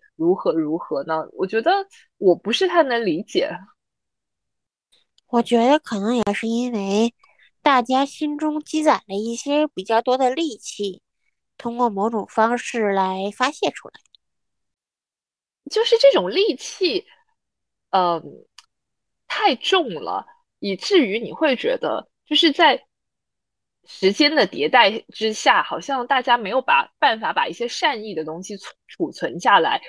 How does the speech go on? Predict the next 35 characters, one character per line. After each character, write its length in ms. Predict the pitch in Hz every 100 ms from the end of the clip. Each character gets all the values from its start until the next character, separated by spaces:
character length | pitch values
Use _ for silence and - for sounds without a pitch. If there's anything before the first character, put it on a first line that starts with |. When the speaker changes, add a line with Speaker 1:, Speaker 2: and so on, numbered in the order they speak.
| -
Speaker 1:
善 320 | - 403 339 226 -
意 140 | 240
的 140 | 165 147
东 200 | 170 190
西， 280 | - 170 - -
我 120 | 160 160
自 160 | -
己 160 | 254 147
觉 180 | - 104
得 180 | 143
是 360 | 180 - 233 - - _ _ _ _ _ _ _ _ -
很 240 | - 190
快 240 | - 277 240
就 100 | 247
没 240 | 180 -
有 200 | 180 131
了， 240 | 62 60 _ _ _ _ -
而 120 | 247
且 120 | 320
不 240 | 202 - -
会 140 | 302
得 160 | 220 135
到 140 | 214
任 180 | 254 226
何 140 | 165
积 340 | 151 - 196 196
淀。 280 | 240 180 - -
但 140 | - 320
是 120 | 339
恶 320 | 262 370 277
意 200 | 247 247
好 160 | - -
像 180 | 214
就 80 | 220
是 240 | 226 214